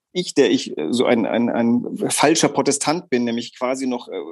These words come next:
ich bin theoretisch Protestant. Ich find das, ich find es eigentlich total richtig, der Kirche anzugehören. Ich zahle total gerne Kirchensteuer. Ich finde, Protestant sein ist eine gute Sache. De facto gehe ich nicht in die Kirche. Und wenn du sagst, es kommt auf den Glauben an, dann ist das doch der Killersatz überhaupt.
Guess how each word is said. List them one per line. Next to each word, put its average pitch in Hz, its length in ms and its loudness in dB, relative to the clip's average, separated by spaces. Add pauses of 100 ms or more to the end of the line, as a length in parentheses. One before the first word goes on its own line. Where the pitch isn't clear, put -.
(420)
ich - 160 -10
bin 135 160 6
theoretisch 135 460 4
Protestant. 104 480 -2
Ich - 80 -12
find 123 160 -4
das, - 200 -2 (320)
ich - 120 -12
find - 160 -4
es - 80 -4
eigentlich 127 140 -2
total - 260 0
richtig, 135 240 2
der - 100 0
Kirche - 280 0
anzugehören. 131 380 2
Ich - 160 -6
zahle 120 260 2
total 120 260 0
gerne 113 160 0
Kirchensteuer. 143 420 -2
Ich 113 100 -4
finde, 117 200 2 (200)
Protestant 123 420 0
sein 139 100 0
ist 131 100 -2
eine 120 80 2
gute 117 220 2
Sache. 127 260 2 (500)
De 185 60 4
facto - 340 2
gehe 147 120 6
ich 139 100 -2
nicht 135 160 -4
in 131 100 0
die - 80 -6
Kirche. 165 220 2
Und 127 80 4
wenn 120 220 0
du 208 180 -4
sagst, 120 480 0
es - 160 -6
kommt 139 180 -2
auf 107 120 -2
den 123 100 4
Glauben 113 300 4
an, 110 120 0
dann 104 140 -4
ist - 140 -4
das 107 100 -2
doch - 140 -8
der 104 100 -4
Killersatz 120 560 0
überhaupt. 120 380 0